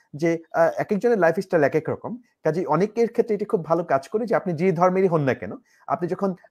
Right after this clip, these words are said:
ধর্মীয় গ্রন্থ পড়েন, এটি কিন্তু চমৎকার একটা মেডিটেশন, এটি কিন্তু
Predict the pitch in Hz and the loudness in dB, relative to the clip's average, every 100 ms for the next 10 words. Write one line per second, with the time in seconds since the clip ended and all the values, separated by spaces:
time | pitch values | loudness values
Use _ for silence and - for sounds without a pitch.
0 | 117 143 185 220 117 123 160 - 240 240 | 0 2 6 6 6 2 2 2 0 0
1 | 80 - - _ _ _ _ _ - 151 | -6 -10 -20 _ _ _ _ _ -10 -4
2 | 190 208 202 180 170 170 175 - 151 117 | -2 -2 -2 0 0 0 -2 0 -2 -4
3 | 113 123 123 - 90 90 139 - 196 - | -4 -4 -6 -8 -12 -8 -10 -4 -6 -6